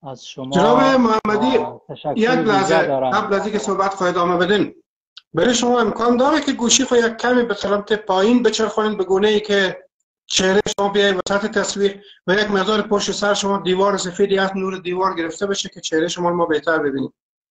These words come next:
Speaker 2: ها، اینطوری. بله، بسیار.
Speaker 1: بسیار خوب.
Speaker 2: بله، جناب محمدی، ما واقعیت اینه که در برنامه‌های قبل یک مقداری مسائلی رو مطرح کردم که در واقع باید از سوی کسانی که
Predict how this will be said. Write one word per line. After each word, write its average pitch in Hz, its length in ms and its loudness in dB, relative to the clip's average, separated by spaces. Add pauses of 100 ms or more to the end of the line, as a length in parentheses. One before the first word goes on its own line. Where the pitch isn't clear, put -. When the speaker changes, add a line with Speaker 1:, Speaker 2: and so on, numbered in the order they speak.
(1160)
Speaker 2:
ها، 143 840 0
اینطوری. 135 800 0
بله، 113 420 -4
بسیار. - 500 -2 (460)
Speaker 1:
بسیار 127 500 -16
خوب. 123 180 -18
Speaker 2:
بله، 226 240 2
جناب 294 280 2
محمدی، 302 480 2
ما 285 460 4
واقعیت 262 440 2
اینه 285 180 6
که 277 400 0 (140)
در 226 160 2
برنامه‌های 226 1040 2
قبل 247 500 -2 (260)
یک 226 200 -2
مقداری 233 380 0 (160)
مسائلی 233 300 2
رو 247 120 0
مطرح 226 460 0
کردم 226 440 -2 (420)
که 202 460 4
در 214 180 2
واقع 220 380 2
باید 226 320 2
از 214 140 0
سوی 233 320 -2
کسانی 214 340 -2
که 226 60 -8